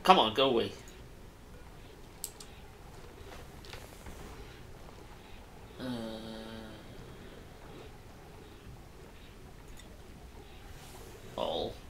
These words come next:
So that should make them empty those bottles that are standing around up here.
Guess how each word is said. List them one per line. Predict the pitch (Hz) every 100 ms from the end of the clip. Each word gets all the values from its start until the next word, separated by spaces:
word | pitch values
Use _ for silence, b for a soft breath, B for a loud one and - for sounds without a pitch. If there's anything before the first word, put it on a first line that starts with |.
| - - - - - - - - - - - B B B B B - -
So | - 117 117 113
that | - 160 165
should | - 147 131
make | 123 120 117
them | 120 117 117
empty | 127 117 -
those | 110 110 107
bottles | 110 113 110 101
that | 104
are |
standing | - 110 104
around | 101 101 98 98
up | -
here. | 113 104